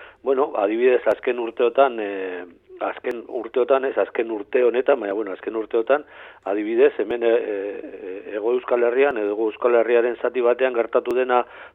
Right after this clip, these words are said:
frakingarekin, ez da? Bueno, ba, egon da kontestazio sozial importante bat, eta aprobatu da lege bat, eh, lege prekario bat, eta, eh, nolabait frakinga debekatzeko, ba, bueno, claro,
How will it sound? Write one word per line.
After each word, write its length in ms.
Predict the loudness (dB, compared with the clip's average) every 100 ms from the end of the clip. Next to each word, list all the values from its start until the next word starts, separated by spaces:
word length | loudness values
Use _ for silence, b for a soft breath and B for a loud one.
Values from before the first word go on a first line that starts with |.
| 2
frakingarekin, 680 | 2 4 0 -2 0 -2 -4
ez 120 | -2
da? 100 | -2
Bueno, 260 | -2 -4 -4
ba, 160 | -4
egon 220 | -2 -2
da 180 | 4 4 2 B B -8
kontestazio 680 | -4 -4 0 0 0 -2 -2
sozial 380 | -4 0 0 0
importante 560 | -2 -2 0 0 4
bat, 240 | 4 4 0 B B -4
eta 500 | 0 2 2 2 -2 -6
aprobatu 460 | 0 4 4 2
da 120 | -2 -2
lege 260 | -2 -6
bat, 280 | -6 -8 -6
eh, 420 | -6 -4 -6 -8 -8
lege 280 | -4 -2
prekario 500 | -2 -2 2 2 4
bat, 240 | 4 4 2
eta, 460 | -4 -4 -6 -6 B B B B B _ -6
eh, 300 | -4 -2 -4
nolabait 400 | 0 2 2 2
frakinga 420 | 0 0 -2 -4
debekatzeko, 800 | -2 -2 -2 -2 -4 -4 -2 -4 -10
ba, 360 | -10 -10 -12 b b b b _ _ -16 -2
bueno, 320 | -2 -2 -8 _ -20 -20 0
claro, 340 | 4 4 2